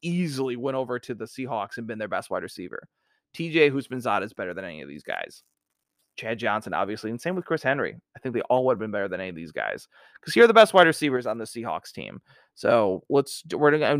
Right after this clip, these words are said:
do this based on receptions only. So Bobby Ingram, a name I never thought I'd have to say again, he had sixty-seven receptions for seven hundred seventy-eight yards and three touchdowns. Joe Jurevicius, fifty-five receptions, six hundred ninety-four yards, ten touchdowns. Jeremy Stevens,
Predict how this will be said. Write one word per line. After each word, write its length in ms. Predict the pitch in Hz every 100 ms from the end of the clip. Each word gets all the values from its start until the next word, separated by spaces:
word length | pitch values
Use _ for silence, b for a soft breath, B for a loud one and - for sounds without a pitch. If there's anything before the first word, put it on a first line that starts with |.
| 131
do 140 | 151
this 180 | 147 143
based 340 | - 139 143
on 120 | 143 127
receptions 480 | 117 104 - 107
only. 360 | 73 85 58 50 b b _
So 100 | -
Bobby 320 | 139 151 180
Ingram, 500 | - 139 123 123 120
a 40 | 113
name 180 | 107 104
I 60 |
never 200 | 104 95
thought 160 | 107 104
I'd 40 |
have 100 | 87
to 60 | -
say 200 | 113 104
again, 320 | 92 95 113
he 80 | 123
had 140 | 113
sixty-seven 800 | - - 143 - - - - 127
receptions 480 | 123 127 113 - 135
for 100 | -
seven 240 | 123 135 117
hundred 200 | 104 113
seventy-eight 340 | 117 104 95
yards 260 | 90 107 98
and 120 | 107 _
three 340 | 110 107 101 98
touchdowns. 600 | 98 101 110 107 120 - b b b
Joe 300 | - 127 123
Jurevicius, 880 | 156 135 147 143 135 131 90 - - _ _ _ _
fifty-five 640 | 156 156 143 139 131 117
receptions, 640 | 80 113 80 - 85 64 - _ _ -
six 260 | - 131
hundred 220 | 139 127
ninety-four 420 | 113 104 92 90 101
yards, 400 | 87 58 - - -
ten 280 | - 120
touchdowns. 720 | 104 82 - - 58 50 - _ _ _ _ _ -
Jeremy 400 | - 117 131 117
Stevens, 800 | - 120 127 110 95 80 -